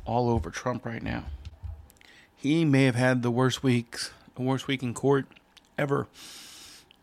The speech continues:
and in so many different places. I, I knew Trump had some legal battles.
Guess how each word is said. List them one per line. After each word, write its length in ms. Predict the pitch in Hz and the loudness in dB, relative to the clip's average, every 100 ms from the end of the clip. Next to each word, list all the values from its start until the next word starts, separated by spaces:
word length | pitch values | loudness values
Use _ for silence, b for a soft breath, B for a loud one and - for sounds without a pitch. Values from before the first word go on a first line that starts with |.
| _ _ | _ _
and 300 | 143 139 135 - _ | 4 4 2 -2 _
in 100 | 170 | 0
so 240 | 160 - 220 | 2 4 6
many 180 | 220 208 | 6 6
different 280 | 202 185 | 4 2
places. 480 | 156 214 220 135 - - _ _ _ _ _ _ _ - - | 0 -2 0 0 -2 -12 _ _ _ _ _ _ _ -12 -10
I, 60 | - B B B B | -10 B B B B
I 120 | - 185 | 2 4
knew 460 | 214 226 175 117 B B B B _ | 6 4 4 2 B B B B _
Trump 200 | - 170 | -4 -2
had 160 | 127 139 | -2 -2
some 180 | 135 127 | 0 0
legal 220 | 143 127 | 2 2
battles. 440 | 117 117 110 120 | 2 0 -2 -8